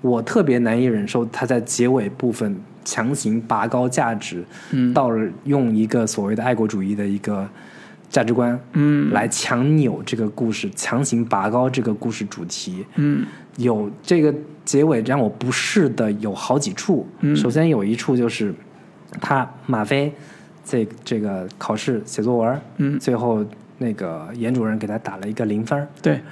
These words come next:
Speaker 1: 这样的一个情节设计，就是假如你从客观角度来说，
Speaker 2: 嗯。
Speaker 1: 你认为这个作文应该打几分会比较合理？
Speaker 2: 他满分儿多少？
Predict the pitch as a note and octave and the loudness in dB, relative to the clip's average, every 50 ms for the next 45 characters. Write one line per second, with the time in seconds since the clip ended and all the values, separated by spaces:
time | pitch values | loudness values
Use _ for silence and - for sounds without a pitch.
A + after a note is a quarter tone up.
0 | - - - - F#3+ D3+ C3 A2+ G#2+ G#2 G2+ G2+ G#2+ G#2+ - - G#2+ G#2 G#2+ - | -20 -8 -2 2 2 2 2 2 0 0 -2 -2 -4 -6 -4 -4 -4 -4 -4 -4
1 | - G#2+ F#2 - - - - - - - B2+ B2 A#2 A2 A2+ B2+ D3 D#3 B2 G#2 | -4 -6 -6 -6 -12 -16 -16 -10 -4 -2 0 0 0 2 2 2 2 2 2 0
2 | - - A#2+ A#2 C3 D3+ E3+ - - - - E3+ D3 B2+ B2 A2+ G2+ - G2+ F#2 | -2 -4 -2 -2 0 0 -2 -4 -4 -2 0 2 2 2 2 0 -2 -4 -6 -6
3 | E2+ F#2+ - - G2 G2 - - C#3 C#3 C3 B2 B2 B2 A2+ G2+ G#2 C3 F3 G3 | -8 -8 -8 -10 -12 -8 -4 -2 -2 0 0 0 0 0 2 2 2 4 4 4
4 | D3+ G#2 G#2 A2 G#2 G#2 - - A2+ G#2 G2 F#2 F#2 G2+ G2+ G#2 A2+ A2 - G2+ | 2 2 0 0 -2 -2 -2 -2 -2 -2 -2 -4 -6 -6 -6 -6 -6 -4 -4 -4
5 | A2 - G#2+ G2 - A2 A2 A#2 A#2+ A#2 - - - - - - - - - A#2 | -4 -4 -4 -4 -4 -2 -4 -4 -4 -6 -10 -18 -20 -20 -20 -20 -6 -2 0 0
6 | G#2+ - G#2+ - - - D3 - - - - C#3+ A#2+ A#2+ - D3 C3 A#2 - - | 0 0 0 0 2 2 2 2 2 2 2 2 2 2 2 2 0 0 -2 -8
7 | - - - - G3+ - E3 - A#2 D#3+ F3 D3+ C#3+ C#3 C#3+ - | -14 -6 -2 0 2 2 2 2 2 2 2 2 2 0 0 -4